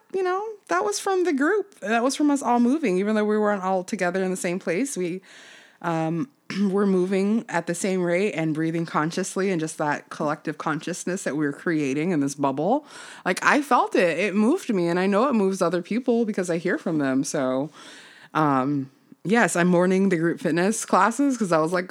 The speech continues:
the big social highlight of my week. <laughs> The few classes I was able to take that I wasn't teaching, but, um, you know, new normal. We have to reconnect and, um,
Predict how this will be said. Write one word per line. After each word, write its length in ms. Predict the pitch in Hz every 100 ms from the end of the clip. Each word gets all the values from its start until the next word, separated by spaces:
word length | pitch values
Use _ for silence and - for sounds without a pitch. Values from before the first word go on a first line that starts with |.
| 156 160
the 140 | 185
big 320 | 170 151 151
social 400 | - 165 190 208
highlight 380 | 208 170 190 196
of 100 | 196
my 180 | 180 160
week. 480 | 151 160 247 370 -
<laughs> 40 | 415 311 370 554 622 587 -
The 120 | 269
few 220 | 277 247
classes 420 | 240 202 233 226
I 80 | 190
was 140 | 180
able 260 | 175 180 180
to 120 | 185 190 - -
take 300 | - 175 180
that 100 | 185
I 80 | 165
wasn't 380 | 170 190 214 214
teaching, 480 | 214 202 226 247
but, 320 | 214 160 147 101
um, 540 | 151 143 131 156 180 - - - - - - -
you 120 | 247
know, 220 | 269 254 262
new 180 | 247
normal. 400 | 262 233 233 202
We 120 | 170 196
have 160 | 190
to 80 | 196
reconnect 640 | 175 175 185 170 175 - -
and, 580 | 156 151 147 143 147
um, 560 | 147 143 127 - 143 147